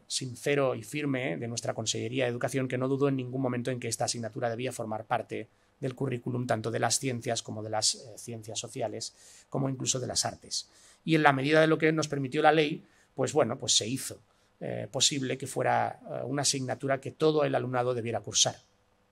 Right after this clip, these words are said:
¿Mm? Hicieron buena la comprensión de Ortega y de Savater cuando dijeron que todo el alumnado debía ser partícipe, vamos a decirlo así,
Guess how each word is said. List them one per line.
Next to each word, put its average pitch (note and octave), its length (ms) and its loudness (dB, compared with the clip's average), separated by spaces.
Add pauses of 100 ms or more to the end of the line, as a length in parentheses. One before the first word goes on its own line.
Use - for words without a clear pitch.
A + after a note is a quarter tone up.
¿Mm? B2 80 -10 (640)
Hicieron F3 400 6
buena D#3+ 220 12
la D#3 100 10
comprensión C3+ 580 6
de C3 60 6
Ortega B2+ 520 4
y B2 120 -8
de F#2+ 380 -8
Savater A#2+ 480 0
cuando G2 220 -6
dijeron G#2 400 -8
que F#2+ 280 -10 (280)
todo D3 220 2
el A#2+ 60 0
alumnado A2+ 400 -4
debía A#2+ 240 -4
ser G#2+ 260 2 (320)
partícipe, A2 840 -2
vamos A2+ 240 -4
a G#2+ 40 -4
decirlo A2 240 -8
así, G2 260 -2